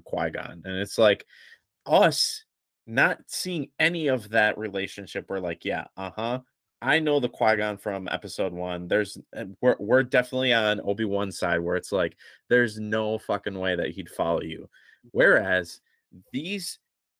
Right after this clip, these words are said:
quick three fifteen to seventeen minute story arcs definitely show you that, huh, you know, I get where Dooku's coming from.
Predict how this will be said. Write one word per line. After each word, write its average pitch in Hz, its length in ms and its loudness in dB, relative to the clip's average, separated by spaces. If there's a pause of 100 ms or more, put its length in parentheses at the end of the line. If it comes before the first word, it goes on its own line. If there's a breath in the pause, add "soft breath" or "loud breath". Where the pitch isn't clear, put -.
(460)
quick - 380 2 (360)
three 233 500 -4 (920)
fifteen 220 500 2
to 175 80 -6
seventeen 190 520 -4
minute 170 320 -2
story 175 380 -2
arcs 196 440 -2 (220)
definitely 233 440 0
show 202 200 -2
you 190 120 -2
that, 170 200 0
huh, 214 300 -4 (600)
you 156 160 -2
know, 202 360 -4 (760)
I 127 160 2
get 123 320 0
where 151 120 -2
Dooku's 151 400 -6
coming 233 300 0
from. 80 320 -10